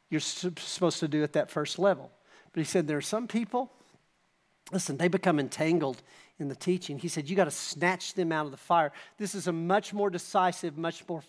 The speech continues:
forceful act. The, the word for snatch means to grasp quickly, sometimes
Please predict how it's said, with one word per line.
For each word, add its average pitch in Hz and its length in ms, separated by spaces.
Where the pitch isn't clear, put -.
forceful 175 680
act. 180 300
The, 170 140
the 170 80
word 196 500
for 196 160
snatch 196 560
means 185 300
to 175 200
grasp 202 720
quickly, 214 460
sometimes 190 760